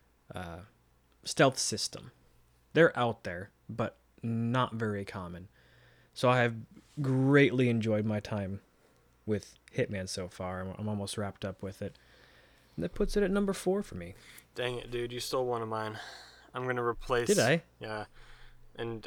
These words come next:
Speaker 2: I already know that we both have It Takes Two on our top five, so I'm gonna, uh, I'm gonna replace
Speaker 1: Now they can be the same.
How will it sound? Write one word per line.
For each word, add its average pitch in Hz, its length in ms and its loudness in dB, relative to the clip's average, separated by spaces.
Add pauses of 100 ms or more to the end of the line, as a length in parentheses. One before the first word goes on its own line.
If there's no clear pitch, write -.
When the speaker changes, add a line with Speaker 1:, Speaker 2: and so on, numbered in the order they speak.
Speaker 2:
I 120 200 0
already 117 320 0
know 110 160 -2
that 107 120 -2
we 107 100 -4
both 107 280 -6
have 110 200 -6
It 107 160 -6
Takes 113 300 -8
Two 107 180 -8
on 107 100 -8
our 107 100 -6
top 113 300 -6
five, 113 340 -4
so - 140 -6
I'm 107 120 -6
gonna, 104 400 -8 (560)
uh, 107 300 4
I'm 127 120 -2
gonna 147 200 0
replace 123 400 0
Speaker 1:
Now 120 80 4
they 170 120 8
can 127 160 2
be 110 120 -2
the 92 120 -8
same. 113 500 0